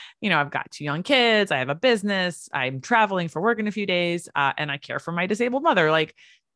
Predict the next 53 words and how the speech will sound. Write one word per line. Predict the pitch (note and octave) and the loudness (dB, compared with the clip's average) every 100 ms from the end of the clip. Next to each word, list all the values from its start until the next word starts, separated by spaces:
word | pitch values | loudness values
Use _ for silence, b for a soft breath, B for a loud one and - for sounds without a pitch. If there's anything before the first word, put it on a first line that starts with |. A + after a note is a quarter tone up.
| _ | _
that's | F3 D3 G#3 | -4 -2 -4
a | |
lot | G#3 G#3 A3 | 2 4 4
on | A3+ | 2
my | A#3 B3 | 0 -4
plate, | - D4 - _ _ - | -6 -10 -10 _ _ -8
you | E3+ | -2
know, | D#3+ D#3+ | 0 0
among | F3+ F#3+ G3 F#3 - | 2 4 4 2 0
other | A3+ G3 E3 | 2 4 2
things | D3 - F3+ E3 D#3+ | -2 -4 -4 -4 -2
that | D#3 | 0
are, | D#3 | 0
like, | D3+ D#3 | -2 -2
minuscule, | F#3 E3 - - D#3+ D3 | -2 -2 -6 -4 -2 0
whatever. | A#3+ B3+ A3+ | 0 0 -2
Those | F#3+ F#3+ F3 | 0 -2 -2
are | |
the | E3 | -6
big | C#3 - | -8 -10
things." | - C#3+ _ B B B B B | -12 -12 _ B B B B B
And | D3+ | -2
he's | E3+ D#3 | -2 -2
like, | E3+ C#3+ - _ _ _ _ - | -2 -4 -6 _ _ _ _ -12
"Okay, | D#3+ D#3+ C#3 B2+ C3 C3+ _ _ _ _ | -6 -2 0 0 -4 -8 _ _ _ _
well, | - E3 E3 | 0 2 2
what | D#3+ F3 | 2 0
are | |
you | E3+ | -2
here | D#3+ G#3 | -2 -2
for?" | F#3 D3+ | -2 -4
And | |
I'm | C#3+ | -2
like, | C#3+ - | -4 -6
"I | - D3+ | -4 -2
need | D3+ C#3+ | -4 -6
an | C#3 | -6
adjustment. | C#3 - - - - _ - | -4 -6 -8 -14 -14 _ -10
Like, | C3 B2+ - - _ - | -8 -8 -12 -20 _ -6
I | B2+ C3+ | -4 -4
just | C#3 C3+ | -6 -8
need | C#3 | -6
you | C#3 | -6
to," | |
and | D#3+ C#3 | -6 -6
so, | D#3+ | -4
you | F3 | -4
know, | A#2+ | -6
he's | - | -8
like, | - G3+ | -8 -8
"Okay." | G#3 F#3+ | -4 -4
He's | F3+ | -4
like, | D#3 | -8